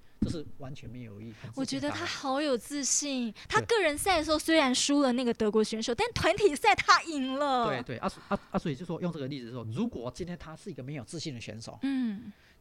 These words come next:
Speaker 1: 他在那个球，他要领的时候，他很可能本来是一弹跳起来，那个时间点他就要，就要去，就要去打他，但是呢，他可能会犹豫一下，所以一犹豫一下，球就弹了，可能就，就弹的时间点就跟你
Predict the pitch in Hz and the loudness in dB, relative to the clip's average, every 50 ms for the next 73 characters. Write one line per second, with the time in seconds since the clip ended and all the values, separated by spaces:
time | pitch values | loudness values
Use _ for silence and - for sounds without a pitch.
0 | _ _ _ - - 175 175 170 - - 208 208 202 147 151 - - - 120 101 | _ _ _ -2 0 2 2 2 4 4 2 4 2 -2 -2 -6 -6 -10 -10 -12
1 | 104 - - _ - - _ _ _ _ _ _ _ - - - 180 170 160 - | -14 -14 -18 _ -20 -20 _ _ _ _ _ _ _ -6 -2 0 0 0 2 4
2 | 208 185 160 127 127 151 131 113 113 123 - - 135 131 139 113 98 - - _ | 4 4 4 2 -2 -4 -4 -4 -6 -8 -10 -12 -10 -10 -10 -10 -12 -16 -20 _
3 | _ _ _ _ - - 196 185 170 160 - 131 107 110 113 - 147 127 131 - | _ _ _ _ -8 -2 -2 -2 -2 -2 -6 -10 -12 -10 -8 -8 -8 -6 -6 -6
4 | - 202 - 208 - - 175 139 - 190 165 - 113 101 98 - - _ - _ | -6 -6 -6 -4 -2 -2 -2 0 0 -2 -2 -2 -6 -10 -10 -12 -16 _ -20 _
5 | - - _ - - 147 160 131 123 - 123 123 113 107 98 95 - _ - - | -20 -20 _ -14 -10 -10 -8 -8 -8 -10 -10 -10 -10 -12 -14 -14 -16 _ -10 -8
6 | 143 - 151 139 131 - - - 165 143 - 151 - - _ _ _ _ - - | -6 -4 -2 -4 -4 -6 -6 -4 -4 -4 -4 -4 -8 -10 _ _ _ _ -10 -8
7 | 165 139 - - - - - 110 107 107 - _ _ _ - 185 156 156 139 - | -8 -6 -6 -8 -10 -10 -10 -12 -12 -14 -14 _ _ _ -6 -6 -6 -6 -8 -10
8 | - - - - 196 139 127 135 170 180 180 151 127 135 160 147 117 110 - 135 | -12 -12 -6 -6 -4 -4 -4 -6 -6 -6 -6 -8 -8 -8 -10 -10 -12 -14 -16 -18
9 | 113 _ _ _ _ _ _ _ _ - - 190 180 143 - _ _ _ - - | -20 _ _ _ _ _ _ _ _ -14 -10 -8 -8 -8 -10 _ _ _ -4 -2
10 | 240 226 175 180 190 147 - 175 151 - - 127 104 - 156 - - 127 120 123 | 0 0 0 0 -2 -4 -4 -4 -6 -6 -10 -12 -12 -12 -14 -14 -14 -16 -16 -16
11 | - _ _ - - 127 123 139 156 127 131 - - 151 - - 117 110 127 - | -18 _ _ -18 -16 -14 -10 -8 -8 -10 -10 -12 -14 -12 -10 -10 -12 -12 -14 -16
12 | - 127 120 120 120 - 82 104 - 143 120 _ - 151 131 117 | -14 -14 -14 -14 -14 -16 -18 -16 -16 -18 -18 _ -14 -14 -14 -14